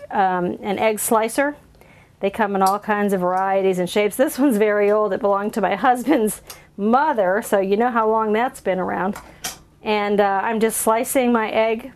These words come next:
one way and then quartering it. Presto magic, I have cut up eggs. So just pre-boil those.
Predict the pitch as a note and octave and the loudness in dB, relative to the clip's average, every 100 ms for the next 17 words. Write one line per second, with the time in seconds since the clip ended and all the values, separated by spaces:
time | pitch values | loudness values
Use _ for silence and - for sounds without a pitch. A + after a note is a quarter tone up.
0 | _ G3 G3 G3+ G#3 A3 C4 F#4+ F4+ - | _ -4 -2 0 0 0 0 -2 -4 -4
1 | F#3+ F#3 F#3 - - A3 A3 A#3 A3+ A#3+ | 0 0 0 -2 -2 0 0 0 0 0
2 | C#4 - - _ - - - - - A#3+ | -2 -8 -20 _ -20 -20 -20 -14 -2 -2
3 | A#3+ - B3 A3 G#3+ G#3+ A3 A#3 B3 F#3 | -2 0 0 2 0 0 -2 -4 -4 -4
4 | F#3+ G3+ F#3+ - G#3+ G3 F#3 - - F3 | -2 -2 -4 -4 -2 0 -2 -6 -10 -12
5 | - - - - - - - - - - | -16 -14 -12 -10 -10 -10 -10 -10 -14 -20
6 | - _ _ - - B3 A#3+ E4+ D#4+ - | -20 _ _ -6 0 0 0 -4 -4 -6
7 | - D4 C4 G#3+ A3+ A3+ A3+ A3 A3 G#3+ | -2 0 0 0 0 0 0 0 0 2
8 | A#3 - | 0 -4